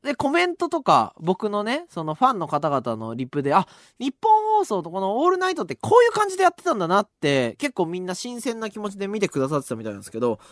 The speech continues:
僕も知らないことが多いんですよ。やっぱ、ここに今日来て、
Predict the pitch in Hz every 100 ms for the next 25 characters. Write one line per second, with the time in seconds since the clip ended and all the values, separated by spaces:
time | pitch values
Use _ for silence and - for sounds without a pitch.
0 | - _ - 185 330 - 494 494 466 -
1 | - 381 381 381 370 311 _ _ _ _
2 | - 349 269 170 269 339 208 135 107 -
3 | 110 208 185 139 - - _ 277 262 349
4 | 349 - 359 233 - - - 349 302 139
5 | 107